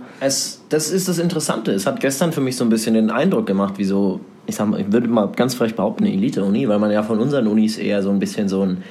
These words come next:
abgehalfterten, abgeranzten Eindruck gewohnt ist. Aber ich denke, <laughs> Alex hat mich korrigiert, dass der Eindruck nicht stimmt, dass das hier wirklich, ich sag mal, eine Standard-Uni ist. Und ich kann mir auch vorstellen, dass nachdem,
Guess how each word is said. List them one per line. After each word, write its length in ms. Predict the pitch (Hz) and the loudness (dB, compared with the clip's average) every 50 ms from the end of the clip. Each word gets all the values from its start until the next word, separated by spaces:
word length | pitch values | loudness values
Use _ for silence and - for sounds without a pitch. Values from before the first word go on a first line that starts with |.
| - - - - - - | -18 -20 -20 -14 -6 -4
abgehalfterten, 840 | 113 117 110 - 123 117 117 113 110 - 127 113 107 - 104 98 | -4 -2 0 2 2 2 2 2 0 0 -2 -2 0 -2 -2 -2
abgeranzten 600 | - 117 - - 117 110 113 110 110 - - 107 | -2 -2 0 0 2 2 2 2 0 -2 -4 -4
Eindruck 300 | 95 110 139 131 117 107 | -2 0 0 0 0 0
gewohnt 300 | 117 104 95 107 104 101 | 0 0 2 2 2 0
ist. 260 | - 156 156 - - - - - | 0 -2 -4 -6 -10 -14 -6 -2
Aber 200 | 113 117 113 107 | -2 0 0 0
ich 180 | 110 110 - - - - - - | -2 -2 -4 -8 -14 -10 -4 0
denke, 540 | 131 127 165 185 147 120 113 113 135 175 196 196 - | 2 2 2 2 2 2 2 2 2 2 0 -2 -6
<laughs> 100 | - - | -8 -4
Alex 420 | - 123 131 147 147 139 - - - | 0 2 2 2 2 0 -2 -2 -2
hat 140 | 139 110 131 | 0 0 -2
mich 140 | 131 127 | -4 -4
korrigiert, 460 | - 123 113 117 110 110 123 123 107 120 | -2 0 2 2 4 4 2 2 2 0
dass 120 | 110 113 | 0 0
der 100 | - 110 | 0 0
Eindruck 280 | - 113 107 107 107 - | 0 2 2 2 2 2
nicht 200 | 110 120 123 - | 0 0 -2 -2
stimmt, 280 | - - 147 147 143 - | -2 -2 -2 0 0 0
dass 140 | 110 110 | 0 0
das 200 | - 107 101 - | 0 -2 -2 -2
hier 220 | - - 117 110 104 | -2 0 0 2 2
wirklich, 460 | 110 110 127 131 123 123 - - - - - - - - | 2 2 2 0 0 -2 -4 -10 -14 -16 -16 -16 -18 -12
ich 60 | - | -6
sag 120 | - 117 113 | -2 0 2
mal, 80 | 110 | 4
eine 100 | 110 110 | 4 2
Standard-Uni 640 | 110 - - 101 110 123 123 123 123 123 139 135 127 | 2 0 0 -2 0 0 0 0 -2 -2 -2 -2 -2
ist. 220 | 131 139 - - - - - - - - - - - | -2 -4 -6 -8 -14 -20 -20 -20 -20 -20 -20 -10 -4
Und 220 | - 110 110 104 | 0 2 2 2
ich 100 | 104 - | 0 -2
kann 140 | - 131 135 | -4 -2 0
mir 100 | 151 143 | 0 0
auch 80 | 123 120 | 0 0
vorstellen, 460 | - 139 135 131 - - 120 113 113 | 0 0 -2 0 0 0 2 2 2
dass 500 | 104 104 101 101 - - - - - - - - - - - - - - - - - - | 2 2 0 0 -4 -6 -8 -10 -12 -16 -20 -20 -20 -20 -20 -20 -20 -20 -20 -20 -14 -10
nachdem, 840 | 104 98 104 110 110 110 - 113 110 110 110 110 110 107 104 98 | -6 -2 -2 0 0 0 0 2 4 4 4 4 4 2 2 0